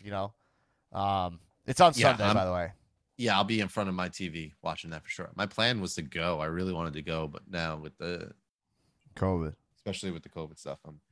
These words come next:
Speaker 2: definitely
Speaker 1: You're gonna go to Chicago?
Speaker 2: Um,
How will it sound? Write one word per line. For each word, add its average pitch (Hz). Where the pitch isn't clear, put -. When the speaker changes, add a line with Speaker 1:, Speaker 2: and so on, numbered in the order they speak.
Speaker 2:
definitely -
Speaker 1:
You're 120
gonna 131
go 123
to 123
Chicago? 156
Speaker 2:
Um, 90